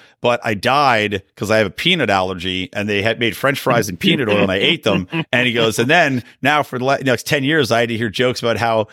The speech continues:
it was ironic that I was dead because I was allergic to nuts."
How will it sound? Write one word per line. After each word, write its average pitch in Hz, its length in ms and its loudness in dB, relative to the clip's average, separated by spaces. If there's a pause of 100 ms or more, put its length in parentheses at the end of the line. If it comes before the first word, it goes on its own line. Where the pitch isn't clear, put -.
(220)
it 123 80 -4
was 117 160 -2
ironic 123 440 2
that 110 120 2
I 110 140 4
was 104 280 -2 (420)
dead 123 460 0 (180)
because 104 380 0
I 110 140 2
was 98 120 -2
allergic 104 480 -2
to 101 100 -6
nuts." - 580 -4